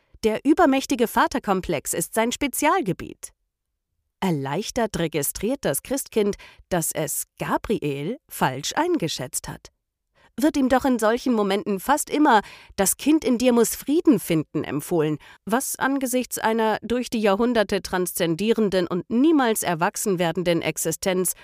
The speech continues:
fast zynisch zu nennen ist. Und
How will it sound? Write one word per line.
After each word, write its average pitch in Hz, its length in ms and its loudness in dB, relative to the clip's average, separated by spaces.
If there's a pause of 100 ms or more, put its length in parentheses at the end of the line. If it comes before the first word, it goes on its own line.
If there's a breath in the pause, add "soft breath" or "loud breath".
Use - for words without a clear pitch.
(160 loud breath)
fast - 500 -4
zynisch 180 420 0
zu - 160 -6
nennen 143 300 -6
ist. - 380 -10 (1300 loud breath)
Und 262 240 2